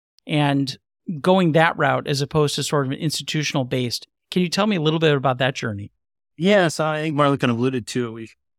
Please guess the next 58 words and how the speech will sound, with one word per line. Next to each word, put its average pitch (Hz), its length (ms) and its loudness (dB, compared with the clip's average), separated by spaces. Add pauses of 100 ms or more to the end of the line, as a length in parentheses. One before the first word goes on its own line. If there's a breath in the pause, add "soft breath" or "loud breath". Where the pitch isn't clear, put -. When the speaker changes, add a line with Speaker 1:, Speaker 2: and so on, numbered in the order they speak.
(220)
Speaker 2:
we 139 80 -4
started 180 300 4
with, - 380 0 (220)
you 139 100 2
know, 131 140 6
kind 180 200 4
of 143 80 6
a, 117 180 4
I 139 40 0
think 175 180 0
it 147 40 -6
comes 139 180 0
down 135 120 4
to 117 60 4
de-risking 120 560 2
a 110 40 -2
technology 110 640 -2
to 110 80 -4
a 104 60 -6
point 117 320 -6
where 110 120 0
it's, 107 240 -4
uh, 92 180 -6 (120)
attractive - 640 -2
to 110 200 2
investment. 101 760 -2 (380)
It 117 100 -6
gives 117 200 2
you 120 80 2
a 117 40 -2
little 113 140 0
bit 113 120 0
of 104 80 -2
time 113 260 0
to 107 80 -4
kind 110 180 -2
of, 101 120 -4
uh, 87 100 -8 (140)
assess - 420 -2
and 113 100 -2
iterate 113 340 -4
and 104 140 -8
test - 220 -4
the 110 80 -10
market 110 380 -2
out. 107 320 0 (200 loud breath)
Really, 170 200 4
we 139 80 2
started, 143 420 4
honestly, 131 420 2
at 117 140 0
this 123 140 -8
sort 147 160 0
of 113 80 0
wild 123 260 4
idea 117 220 2
that 113 160 -4
Marlon 120 480 -4